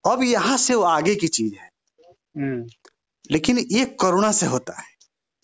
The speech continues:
Speaker 2: हम्म।
Speaker 1: क्योंकि इस जो अनंत जो आत्मा का सागर है, जिसमें
Speaker 2: हम्म।
Speaker 1: आनंद का लहर उठता रहता है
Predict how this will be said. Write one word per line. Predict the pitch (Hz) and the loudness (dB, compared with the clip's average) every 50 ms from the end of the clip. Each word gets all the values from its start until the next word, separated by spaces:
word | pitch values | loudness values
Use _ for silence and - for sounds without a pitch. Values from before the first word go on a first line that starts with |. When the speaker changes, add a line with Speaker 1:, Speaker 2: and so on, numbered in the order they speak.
| _ _ _ _ _ _ _ 151 | _ _ _ _ _ _ _ -10
Speaker 2:
हम्म। | 147 143 147 | -6 -2 0
Speaker 1:
क्योंकि | 196 202 190 - 202 226 220 175 196 226 | 0 0 0 0 0 0 2 2 2 2
इस | 202 - - - _ _ _ _ _ _ _ _ _ - 127 | 2 0 -2 -6 _ _ _ _ _ _ _ _ _ -4 0
जो | 139 143 165 156 | 0 2 2 2
अनंत | - - 151 143 160 202 240 240 220 226 | 2 2 2 2 2 2 2 2 2 2
जो | 180 196 185 | 2 2 2
आत्मा | 165 156 151 151 - 165 180 180 | 2 2 2 2 2 2 2 2
का | 160 170 151 | 2 0 0
सागर | - - 127 123 123 139 143 | 2 2 2 2 2 2 0
है, | 135 - - - - _ _ _ _ _ _ - - | 0 -2 -8 -16 -20 _ _ _ _ _ _ -8 -2
जिसमें | 131 139 139 135 156 170 151 | 0 0 2 2 2 2 2
Speaker 2:
हम्म। | 135 139 | 2 2
Speaker 1:
आनंद | 139 156 165 180 180 160 160 - - _ _ _ _ - | 2 2 2 2 2 0 0 -2 -4 _ _ _ _ -2
का | - 143 139 | 0 0 2
लहर | 127 127 135 151 151 | 2 2 2 2 2
उठता | 143 139 - - 156 160 | 2 0 0 0 0 2
रहता | 156 147 143 147 147 143 | 2 2 0 2 0 2
है | 147 147 151 160 | 2 2 0 -2